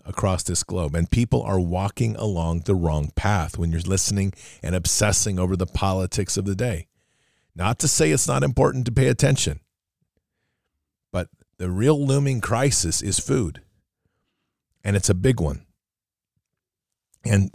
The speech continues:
I believe we still have about six months to a year before it massively hits, but it's already beginning. The dollar is losing buying power.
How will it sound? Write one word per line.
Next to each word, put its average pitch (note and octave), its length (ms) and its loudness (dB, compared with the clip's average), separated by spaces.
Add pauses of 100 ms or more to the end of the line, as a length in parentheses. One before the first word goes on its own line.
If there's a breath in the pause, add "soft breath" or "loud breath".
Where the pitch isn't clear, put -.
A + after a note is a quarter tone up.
I G#2 140 2
believe A2+ 400 4
we A#2+ 80 4
still A2+ 280 0
have G2+ 220 2
about F#2+ 240 -2
six - 400 -2
months G#2 340 0
to G#2+ 180 2
a G#2 40 2
year F2 320 0
before F#2+ 380 -2
it F#2 120 -4
massively F2 640 -2
hits, - 380 -4
but F2+ 160 -4
it's - 140 -4
already A2+ 420 2
beginning. A2+ 520 -4 (600)
The F#2+ 120 0
dollar G#2 560 -2 (380)
is F#2+ 180 -6
losing A#2 380 2
buying A2 340 2
power. D2 380 0